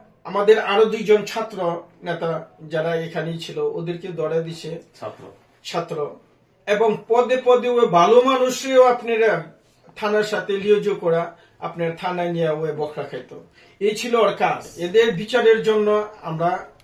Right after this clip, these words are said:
Speaker 2: আইনত ব্যবস্থা।
Speaker 1: আইনত ব্যবস্থা নিব। এবং আমরা আপনাদের মাধ্যমে এই যে স্বৈরাচারী যারা, যারা আছে, যারা অন্যায় বাচে-, ভাবে অবিচার করেছে, এদেরকে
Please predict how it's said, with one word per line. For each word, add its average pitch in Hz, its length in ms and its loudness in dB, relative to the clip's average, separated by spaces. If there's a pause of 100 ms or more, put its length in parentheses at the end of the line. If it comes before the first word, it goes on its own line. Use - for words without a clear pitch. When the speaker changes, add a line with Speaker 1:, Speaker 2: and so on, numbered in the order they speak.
(460)
Speaker 2:
আইনত 110 240 -18
ব্যবস্থা। 95 500 -18
Speaker 1:
আইনত 202 320 0
ব্যবস্থা 175 480 -2
নিব। 214 380 2 (420)
এবং 185 420 0 (960)
আমরা 220 500 4
আপনাদের 220 500 4
মাধ্যমে 208 540 0 (420)
এই 214 160 -2
যে 233 100 -6
স্বৈরাচারী 214 580 -2
যারা, 170 240 -2
যারা 180 220 -6
আছে, 175 240 -8
যারা 165 200 -4
অন্যায় 185 360 -6
বাচে-, 165 340 -4
ভাবে 165 420 -4
অবিচার 196 480 -2
করেছে, 170 580 -4 (560)
এদেরকে 220 760 -2